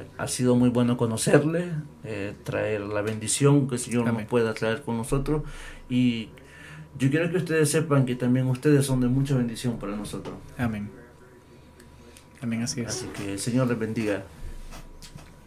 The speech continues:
Speaker 2: Bien. Bueno, escuchamos también este testimonio de nuestro hermano Ezequiel, de verdad, como digo, de una manera distinta el Señor obra, pero es con el mismo fin, y es de seguir predicando su palabra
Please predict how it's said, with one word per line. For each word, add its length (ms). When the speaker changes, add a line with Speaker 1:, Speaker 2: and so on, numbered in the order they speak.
Speaker 2:
Bien. 400
Bueno, 220
escuchamos 360
también 240
este 200
testimonio 380
de 40
nuestro 220
hermano 580
Ezequiel, 440
de 80
verdad, 600
como 240
digo, 240
de 80
una 160
manera 300
distinta 460
el 40
Señor 240
obra, 300
pero 340
es 180
con 200
el 80
mismo 220
fin, 280
y 120
es 100
de 400
seguir 640
predicando 600
su 160
palabra 600